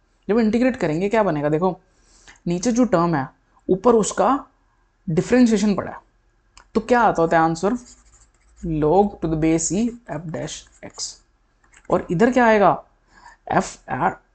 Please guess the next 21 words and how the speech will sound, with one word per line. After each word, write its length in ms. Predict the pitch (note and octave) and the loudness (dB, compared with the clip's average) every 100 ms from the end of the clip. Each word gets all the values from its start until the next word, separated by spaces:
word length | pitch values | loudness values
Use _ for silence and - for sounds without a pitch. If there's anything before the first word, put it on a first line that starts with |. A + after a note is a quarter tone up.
| _ | _
f 220 | D3+ G#3 - - | -4 -4 -4 -10
at 220 | - G3+ | -6 -6
zero, 320 | F3 F3+ G#3 D#3 - _ _ _ - - - - | -4 0 0 0 -8 _ _ _ -20 -20 -20 -12
नहीं 220 | C#3+ D#3+ | -6 -4
यार, 320 | D3 D3+ F3 - | 0 2 2 -2
ये 160 | E3 D#3+ | -4 -4
f 100 | D#3+ | 0
at 180 | F#3 D#3+ | -2 -2
zero 220 | D#3+ G3 | -2 -2
नहीं 140 | E3+ D3 | -2 -4
है, 160 | E3 | -6
f 140 | F3+ F3+ | -6 -4
at 180 | F#3+ - | -4 -4
x 200 | D#3 - | -10 -10
है, 60 | - - - | -16 -20 -12
यानी 220 | D#3+ F#3+ | -8 -6
एफ 180 | - F#3 | -6 -6
एक्स 220 | F#3 - | -6 -6
है। 60 | - - _ _ _ _ _ _ _ _ _ _ - | -14 -18 _ _ _ _ _ _ _ _ _ _ -16
Let 200 | F#3+ - | -14 -12
me 200 | D3 D3 | -10 -8